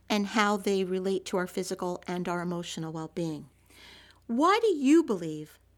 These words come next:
that it's important to harness the power of mindfulness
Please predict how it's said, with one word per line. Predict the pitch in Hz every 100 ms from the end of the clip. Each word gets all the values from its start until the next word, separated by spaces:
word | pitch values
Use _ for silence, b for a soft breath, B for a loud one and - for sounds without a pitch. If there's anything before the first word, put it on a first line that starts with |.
| -
that | 202
it's | 196 196
important | 190 - 196 - 180
to | -
harness | 175 - 185 185 190
the | -
power | - 190 170 175
of | 175
mindfulness | 180 180 185 185 180 165 160 -